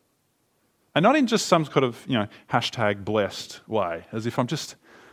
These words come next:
I'm just thankful. Who are people thankful to? The universe? No, we have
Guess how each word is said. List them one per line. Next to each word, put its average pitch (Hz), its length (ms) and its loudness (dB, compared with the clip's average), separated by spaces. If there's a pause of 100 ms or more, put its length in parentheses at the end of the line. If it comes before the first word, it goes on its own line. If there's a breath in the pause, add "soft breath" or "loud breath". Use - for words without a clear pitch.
(100)
I'm 220 80 -4
just 202 240 -2
thankful. 123 480 0 (840 soft breath)
Who 262 160 -4
are 254 160 4
people 156 300 0
thankful 139 340 0
to? 101 300 -2 (920 soft breath)
The 113 80 -4
universe? 202 640 -2
No, 214 180 -4
we 214 200 2
have 202 440 -2